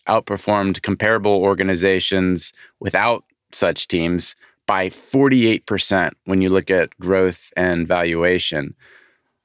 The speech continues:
On the flip side, though, only seven percent of companies even have digitally savvy executive teams. So you can feel that gap. That is your opportunity.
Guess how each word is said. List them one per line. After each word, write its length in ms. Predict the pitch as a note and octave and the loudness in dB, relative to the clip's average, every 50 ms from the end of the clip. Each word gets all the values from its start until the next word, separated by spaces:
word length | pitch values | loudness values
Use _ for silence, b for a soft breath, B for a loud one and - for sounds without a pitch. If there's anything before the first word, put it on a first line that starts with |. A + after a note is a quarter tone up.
| _ _ _ _ _ _ | _ _ _ _ _ _
On 140 | - G#2 F#2+ | -2 0 0
the 60 | F2 | -2
flip 280 | - - E3+ G3 - - | 0 0 0 0 0 0
side, 380 | - - G#2+ G2 F#2+ F2 E2 | -2 0 0 0 0 0 0
though, 260 | F2 E2+ F2 F2+ F2+ F2+ b b b b b b _ _ _ _ _ _ _ _ _ - | 2 2 4 2 0 -2 b b b b b b _ _ _ _ _ _ _ _ _ 0
only 260 | C3 C#3 C#3+ C#3+ C3+ | 2 4 4 4 4
seven 460 | - - - C3 C3 A#2 B2+ B2+ A#2 | 2 0 0 0 0 0 0 -2 0
percent 340 | - A#2+ G#2 - B2 A#2 A2 | 0 0 0 2 0 0 0
of 140 | G2 D#2+ - | -2 -4 -4
companies 500 | - A#2+ G#2+ - A2 G2+ G2+ G2 F2 - | -6 -6 -2 -2 0 0 0 0 -2 -2
even 320 | - A#2+ A#2+ G2+ A2 G2+ F#2 | -2 -2 0 0 0 -2 -2
have 600 | - - - A#2 A#2+ A#2+ A2+ G#2+ G2 F#2 E2+ D#2+ F#2+ - _ _ - | -4 -4 -2 -2 0 0 0 0 0 -2 -2 -6 -14 -20 _ _ 0
digitally 540 | A#2+ A2 E2+ G2+ G#2+ G2+ G#2 G2+ G2 F#2+ F2 | 0 0 2 0 0 2 2 2 2 0 0
savvy 500 | - - F#2+ F#2+ F#2+ F2 F2+ F2+ D2+ - | -2 -2 -2 0 0 0 0 -2 -2 -2
executive 640 | - F#2 F2 E2+ F#2+ G2 F#2 - G2 F2+ F2 D#2+ - | -4 -6 -2 0 -2 -2 0 -2 -4 -4 -4 -6 -6
teams. 380 | - F#2 E2 D#2+ E2 - - B B B B B | -6 -6 -6 -6 -6 -8 -10 B B B B B
So 120 | - - | -2 0
you 180 | A#2 A2+ A#2 A2+ | 2 2 2 0
can 200 | - A#2+ G#2+ G2+ | 0 -2 -4 -4
feel 340 | - - - B2 C3 C3 A#2 | -6 -4 0 2 2 4 4
that 420 | A2 G#2+ F#2+ - - A2 F#2+ - | 2 0 0 -2 -8 -14 -14 -4
gap. 440 | - G2+ G#2 G#2+ G2+ D2+ - - - G2 - _ _ _ _ _ | -2 0 2 2 0 0 -4 -8 -16 -20 -20 _ _ _ _ _
That 380 | - F2 - G2+ A2+ A#2+ B2 - | -6 -2 0 0 2 0 0 -2
is 400 | - G2+ G#2 G#2 F#2 - - - _ _ _ _ | -2 -2 -2 -2 -2 -4 -8 -14 _ _ _ _
your 420 | F#2 F2 F#2 B2+ A2 A2+ A#2 F2 | -8 0 2 2 4 4 4 2
opportunity. 920 | G2 G#2+ G#2+ - - G2+ F2+ - - - A2 A2+ A2 G2+ F2 F#2 E2 D#2 | 2 0 0 0 -2 -4 -4 -4 -2 -2 0 2 2 2 0 0 -2 -2